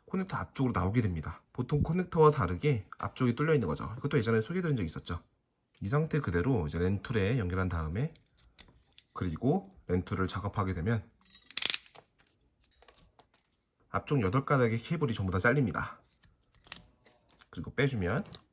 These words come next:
완벽하게 만들어지죠. 이런 가위를 이용해서 커넥터 길이에 맞게 자르지 않아도 되는 그런 장점이 있습니다. 좀 더 작업할 때 편리하게 사용할 수가 있죠. 자, 이번에는 키스톤 툴을 한번 소개해 드릴게요.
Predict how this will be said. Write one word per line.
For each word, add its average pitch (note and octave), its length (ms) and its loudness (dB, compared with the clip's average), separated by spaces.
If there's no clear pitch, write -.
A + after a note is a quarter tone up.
완벽하게 F#2 460 0
만들어지죠. E2 500 -4
이런 B2 160 -4
가위를 B2+ 480 -2
이용해서 G#2+ 540 -2
커넥터 F3 320 -6
길이에 A#2 340 -4
맞게 F2+ 480 -6
자르지 A#2 380 -4
않아도 A2+ 340 -4
되는 F#2+ 240 -8
그런 F#2+ 140 -8
장점이 G2 320 -10
있습니다. F2 400 -12
좀 E3+ 180 -6
더 - 80 -2
작업할 F#2+ 360 -6
때 G2+ 140 -10
편리하게 D#3+ 340 -4
사용할 A2 240 -8
수가 - 160 -10
있죠. - 300 -18
자, - 120 -10
이번에는 A#2+ 640 2
키스톤 A3 420 -4
툴을 C3 200 -4
한번 G#2+ 300 0
소개해 E3 280 -4
드릴게요. - 360 -10